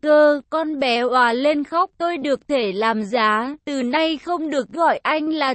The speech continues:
chú, nghe chưa, nghe rồi ạ, chú tắt đi." Đấy, này thì chú này.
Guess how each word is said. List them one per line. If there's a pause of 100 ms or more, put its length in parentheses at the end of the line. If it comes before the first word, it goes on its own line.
(120)
chú,
nghe (140)
chưa,
nghe
rồi
ạ,
chú (100)
tắt
đi."
Đấy,
này
thì
chú
này.